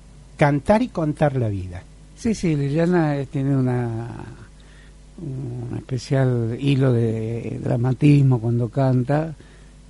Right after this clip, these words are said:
Speaker 2: y al mismo tiempo de, mm, ternura, de aflicción. Es una revisión de todo el acervo poético y musical del folclore argentino, ¿no?
Speaker 1: Ujú. ¿Y el folclore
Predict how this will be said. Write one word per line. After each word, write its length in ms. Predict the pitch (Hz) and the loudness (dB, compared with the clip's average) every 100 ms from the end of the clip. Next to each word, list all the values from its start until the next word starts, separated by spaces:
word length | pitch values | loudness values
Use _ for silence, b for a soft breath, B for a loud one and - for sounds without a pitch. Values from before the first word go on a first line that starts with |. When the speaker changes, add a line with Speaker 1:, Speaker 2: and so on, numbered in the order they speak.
| - | -14
Speaker 2:
y 120 | 214 143 | -10 -6
al 80 | |
mismo 260 | 135 135 135 | 0 2 2
tiempo 380 | 135 139 139 151 | 2 0 2 2
de, 380 | 135 127 120 113 | 4 2 0 0
mm, 540 | 120 127 123 - - | -4 -4 -6 -6 -8
ternura, 640 | 123 127 143 165 160 151 131 | -4 -2 2 6 6 6 2
de 60 | |
aflicción. 840 | 127 131 120 160 156 147 143 143 - B B B B | 0 -2 -2 2 4 6 4 0 -4 B B B B
Es 80 | 131 | -6
una 200 | 147 156 | 0 2
revisión 640 | 143 147 139 - 151 151 | 4 4 4 4 4 4
de 240 | 160 135 123 | 4 4 2
todo 180 | 135 127 | 0 0
el 80 | 123 | 0
acervo 720 | 110 127 120 113 113 107 107 110 - - - b b b b - | 0 -2 -2 -2 -4 -6 -10 -12 -16 -20 -20 b b b b -2
poético 520 | 127 127 123 135 120 | 2 2 2 0 2
y 40 | |
musical 560 | 117 107 113 117 123 113 | 2 0 -6 -4 -4 -4
del 160 | 110 104 | -6 -6
folclore 460 | 123 110 127 123 | -6 -2 0 2
argentino, 560 | 107 127 120 135 110 113 | 0 -4 -2 0 0 -2
¿no? 400 | 127 135 127 127 | -8 -10 -8 -8
Speaker 1:
Ujú. 300 | 117 170 202 - b b b b b b b - 180 | -4 -6 -6 -14 b b b b b b b -10 -6
¿Y 80 | |
el 80 | 190 | -4
folclore 800 | - 233 233 - 320 320 294 247 | -4 -8 -8 -4 -2 0 -4 -6